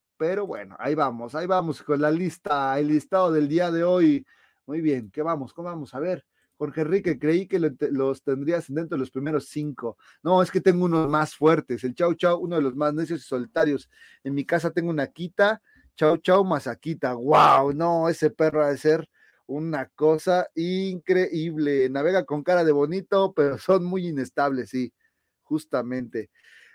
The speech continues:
Jesús Orlanz, alias Orlanz, Orlanz, Orlanz, hace más de veinte años me mordió la, la oreja un Chau Chau y le di-, y yo le di-, yo le dije, "Chau, chau". <laughs> Ese es un buen chiste, ¿eh? Buena, mi Jesús Orlanz.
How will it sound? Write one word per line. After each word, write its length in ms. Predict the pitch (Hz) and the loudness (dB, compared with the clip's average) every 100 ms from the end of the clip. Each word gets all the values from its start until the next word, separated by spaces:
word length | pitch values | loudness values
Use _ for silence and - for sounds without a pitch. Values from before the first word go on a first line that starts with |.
| _ _ _ _ _ _ _ | _ _ _ _ _ _ _
Jesús 540 | - 185 202 262 202 | 4 4 4 -2 0
Orlanz, 500 | 170 165 180 214 220 - | 0 2 4 4 2 0
alias 440 | 180 202 214 196 - | 2 4 4 2 -2
Orlanz, 460 | 143 143 180 190 | -2 0 2 0
Orlanz, 360 | - 151 190 185 | -2 2 2 2
Orlanz, 400 | 165 208 247 208 | 0 4 4 2
hace 240 | 175 170 | -4 -2
más 200 | 175 185 | 0 0
de 60 | 170 | 0
veinte 240 | 175 165 | 0 0
años 140 | 202 185 | 2 2
me 80 | 156 | 2
mordió 440 | 139 143 185 196 - | 0 2 2 0 -2
la, 240 | 143 139 | -4 -2
la 280 | 143 139 139 | -4 -2 0
oreja 320 | 156 180 185 | 0 0 0
un 200 | 175 165 | 0 -2
Chau 220 | 156 165 | -2 -2
Chau 360 | 151 190 226 226 _ _ | 0 2 2 0 _ _
y 100 | 151 | -4
le 140 | 135 139 | 0 0
di-, 120 | 156 | 0
y 320 | 156 143 160 | -2 -2 -2
yo 140 | 147 156 | -2 -2
le 120 | 143 | -2
di-, 200 | 147 147 127 | -2 -4 -2
yo 140 | 143 | -2
le 100 | 143 | 0
dije, 380 | 135 143 170 160 | -2 -2 -4 -6
"Chau, 360 | - 160 185 185 | -2 2 2 0
chau". 360 | - 139 131 | -2 -2 0
<laughs> 0 | |
Ese 260 | 147 185 208 | 2 2 4
es 120 | 170 | 2
un 120 | 175 | 2
buen 240 | 170 185 143 | 4 2 2
chiste, 540 | 175 165 151 151 175 | 2 2 4 2 4
¿eh? 80 | 196 - - - | 2 -6 -20 -6
Buena, 360 | - 190 214 196 | 2 4 6 4
mi 560 | 190 190 190 180 170 156 | 6 6 6 4 2 0
Jesús 440 | 175 165 185 170 | -2 -2 0 0
Orlanz. 600 | 170 156 180 185 165 - | 0 0 2 0 -2 -10